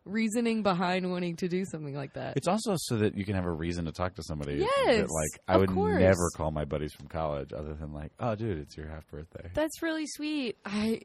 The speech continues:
Speaker 1: that's a great idea. I, you have
Speaker 2: Business
Speaker 1: no
Speaker 2: slash invention. Half birthday calendar.
Speaker 1: You have no <laughs>
Speaker 2: That is on
Speaker 1: You
Speaker 2: the
Speaker 1: have
Speaker 2: list.
Speaker 1: no idea how, like, of course it is.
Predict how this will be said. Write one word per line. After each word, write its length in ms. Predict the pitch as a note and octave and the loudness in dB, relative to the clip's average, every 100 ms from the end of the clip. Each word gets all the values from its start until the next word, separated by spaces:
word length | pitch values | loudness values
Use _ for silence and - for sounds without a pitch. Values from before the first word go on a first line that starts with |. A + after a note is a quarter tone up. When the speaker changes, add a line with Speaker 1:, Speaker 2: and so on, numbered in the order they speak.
| _ | _
Speaker 1:
that's 240 | - C4 - | -2 -2 -2
a 60 | |
great 300 | A#3 A#3+ A#3 G#3+ | -2 0 0 0
idea. 460 | F#3 D#3+ C#3+ C3+ - - | -2 -4 -6 -8 -4 2
I, 100 | G#3 G#3 - - _ - | 2 2 -4 -20 _ 4
you 200 | G#3+ G#2 | 10 10
have 160 | B3+ | 10
Speaker 2:
Business 180 | F2 A3+ | 6 4
Speaker 1:
no 180 | G#3 G#3 | 6 8
Speaker 2:
slash 300 | G#3+ F2 E2+ | 10 8 8
invention. 600 | E2+ D#2+ E2 - D#2 E2 - - _ - - - - - _ - - - | 2 2 0 0 -2 -2 -14 -20 _ -20 -18 -4 -4 -4 _ -20 -20 -2
Half 280 | E2 E2+ | 2 2
birthday 240 | - E2+ E2 | 2 0 -2
calendar. 360 | - D2+ C#2+ D#2 | -2 -2 -2 -2
Speaker 1:
You 260 | G#3+ B3 | 2 4
have 280 | C4 C#4+ C4 | 4 4 0
no 600 | A3 G#3 G#3 G3+ G3+ G3+ - _ - | -4 -2 4 4 4 2 -4 _ -10
<laughs> 80 | - - E4 E4+ F4 F4+ E4 - D#4 F#4+ - F#4+ _ _ _ _ _ _ _ - _ _ _ - - _ - - - - G#2+ A4+ - | -6 0 2 2 0 -2 -8 -16 -16 -18 -18 -20 _ _ _ _ _ _ _ -20 _ _ _ -20 -20 _ -20 -20 -2 6 8 8 8
Speaker 2:
That 180 | A2 | 8
is 220 | B2+ A#2+ G2 | 10 8 8
on 100 | E2 | 6
Speaker 1:
You 60 | E2 | 6
Speaker 2:
the 60 | |
Speaker 1:
have 100 | B3+ | 6
Speaker 2:
list. 140 | - - | 4 2
Speaker 1:
no 80 | A3 | 4
idea 440 | A3 G3 G3 F#3 | 4 2 2 0
how, 240 | E3+ F3 E3+ | 0 -2 -2
like, 260 | D#3+ D3+ - | -2 -6 -8
of 100 | F#3+ | -4
course 320 | F3+ D#3 - | 0 0 0
it 80 | - | -4
is. 320 | - F#3+ - | -4 -4 -6